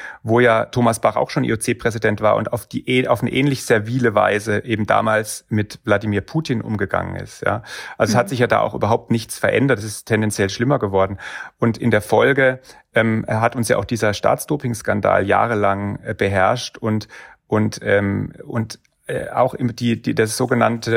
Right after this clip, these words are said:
Speaker 1: äh, harte Vorgehen und die klare Kante und die Konsequenzen sind ja in der Realität auch nie umgesetzt, sondern immer nur behauptet worden. Das heißt, die Verlogenheit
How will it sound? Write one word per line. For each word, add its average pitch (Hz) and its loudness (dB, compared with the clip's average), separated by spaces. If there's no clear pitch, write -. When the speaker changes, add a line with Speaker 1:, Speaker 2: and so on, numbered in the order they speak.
Speaker 1:
äh, 98 2
harte 104 0
Vorgehen 123 2
und 107 -4
die 101 -8
klare 113 2
Kante 127 2
und 110 -4
die 113 -6
Konsequenzen 120 0
sind 135 2
ja 120 4
in 117 0
der 110 2
Realität 110 0
auch 113 2
nie 120 0
umgesetzt, 107 -2
sondern 107 0
immer 120 0
nur 117 0
behauptet - -2
worden. 85 -4
Das 98 -10
heißt, 101 2
die 107 -6
Verlogenheit 110 2